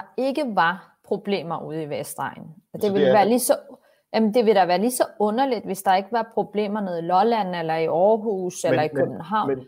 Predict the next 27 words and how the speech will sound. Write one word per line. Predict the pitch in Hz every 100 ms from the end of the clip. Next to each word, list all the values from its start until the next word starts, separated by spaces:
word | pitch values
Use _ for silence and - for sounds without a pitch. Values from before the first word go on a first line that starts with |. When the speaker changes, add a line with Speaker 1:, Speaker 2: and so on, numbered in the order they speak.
| _
Speaker 2:
men, | 135 131 -
men | 131 123
anerkender | 135 147 143 156 127
du, | 110 117
at | 110 -
det | 113 110 -
hovedsageligt, | 117 113 - 156 139 101 90 - -
øh, | 107 101 101 95
er | 101 95
danskere | 95 104 117 123 104
med | 101
anden | 107 107
etnisk | 101 98
baggrund, | 95 101 104 98
for | 101
eksempel | - 101 92
i | 117 131
S-togene | - 101 90 92 87
på | 92
Vestegnen? | 92 90 80 78 _ _ _ _ _ _ _ - -
Speaker 1:
Altså, | 247 254 285
jeg, | - 226 190 - -
jeg | 269 277
kender | 330 330 330
faktisk | 302 294 330 311 311
rigtig | 311 -
mange, | 302 247 262 330